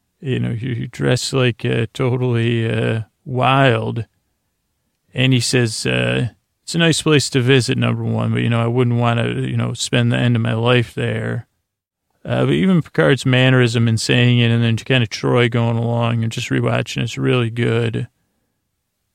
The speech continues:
And then LaForge, G-, Geordi kinda says, "Hey, Data, how was it?" And Data starts doing material. He goes, "It was raining by the, in the city by the bay.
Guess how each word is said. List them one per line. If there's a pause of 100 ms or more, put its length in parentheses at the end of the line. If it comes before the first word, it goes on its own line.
And
then
LaForge,
G-,
Geordi
kinda
says,
"Hey,
Data,
how
was
it?" (440)
And
Data
starts
doing
material.
He
goes,
"It
was
raining
by
the,
in
the
city
by
the
bay.